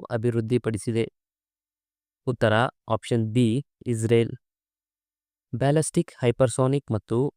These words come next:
ಕ್ರೂಸ್ ಕ್ಷಿಪಣಿಗಳಿಂದ ರಕ್ಷಿಸಲು ಐರನ್ ಡೋಮ್ ಶೈಲಿಯ ಕ್ಷಿಪಣಿ ರಕ್ಷಣಾ ವ್ಯವಸ್ಥೆಯನ್ನು ಅಭಿವೃದ್ಧಿಪಡಿಸಲು ಯು ಎಸ್ ಅಧ್ಯಕ್ಷರು ಕಾರ್ಯನಿರ್ವಾಹಕ ಆದೇಶಕ್ಕೆ ಇತ್ತೀಚೆಗೆ ಸಹಿ ಹಾಕಿದರು.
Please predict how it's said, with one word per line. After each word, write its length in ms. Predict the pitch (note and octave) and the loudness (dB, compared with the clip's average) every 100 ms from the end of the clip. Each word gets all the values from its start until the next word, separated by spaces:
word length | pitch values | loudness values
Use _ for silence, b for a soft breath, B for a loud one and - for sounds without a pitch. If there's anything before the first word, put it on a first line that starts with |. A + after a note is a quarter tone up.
| - | -6
ಕ್ರೂಸ್ 320 | D3 E3+ - - _ | 0 0 0 -12 _
ಕ್ಷಿಪಣಿಗಳಿಂದ 680 | - - B2+ A#2+ A2+ A2 A2 | -14 -2 0 2 2 2 0
ರಕ್ಷಿಸಲು 580 | A#2 A#2 - - G#2 G#2 C#3+ - _ _ | -2 -4 -8 -6 -4 -2 -2 -6 _ _
ಐರನ್ 360 | B2+ D3 D#3+ D#3 | 0 2 2 4
ಡೋಮ್ 200 | D#3+ D#3 | 4 2
ಶೈಲಿಯ 420 | - A2 G#2 G#2+ B2 - _ _ _ | 0 -4 -2 -4 -6 -8 _ _ _
ಕ್ಷಿಪಣಿ 400 | - D3+ C#3+ D#3+ D3+ | -8 -6 0 2 2
ರಕ್ಷಣಾ 380 | B2+ - C3 C3 | -2 -2 0 0
ವ್ಯವಸ್ಥೆಯನ್ನು 720 | A2+ G#2+ G#2+ - A2+ A2 B2+ C#3 | 0 -4 -6 -4 -2 0 -2 -4
ಅಭಿವೃದ್ಧಿಪಡಿಸಲು 1000 | A#2+ A2+ A#2+ A#2+ A#2+ A#2+ A#2 G#2 G#2+ A2+ C#3 _ _ _ _ _ _ _ - | -6 -2 -2 -2 -4 -4 -6 -6 -4 -4 -4 _ _ _ _ _ _ _ 0
ಯು 100 | D3 | 4
ಎಸ್ 240 | F3 E3+ A#2+ | 4 2 0
ಅಧ್ಯಕ್ಷರು 540 | A2 G#2+ - G#2+ A2 C3 _ - | 0 -2 -2 -2 -2 -2 _ -4
ಕಾರ್ಯನಿರ್ವಾಹಕ 840 | C3+ D3 D#3 C3 A#2 A#2 G#2+ - B2+ | 0 2 2 2 0 -2 -4 -6 -6
ಆದೇಶಕ್ಕೆ 560 | A2+ A2 A2 A2 - B2+ C3 | -4 -4 -4 -6 -6 -4 -4
ಇತ್ತೀಚೆಗೆ 520 | B2 - C3 - A#2 C#3+ | -6 -8 -8 -8 -6 -6
ಸಹಿ 340 | - B2 A#2+ | -2 0 2
ಹಾಕಿದರು. 540 | A#2 A#2 - A2 A2+ | 2 0 -2 0 0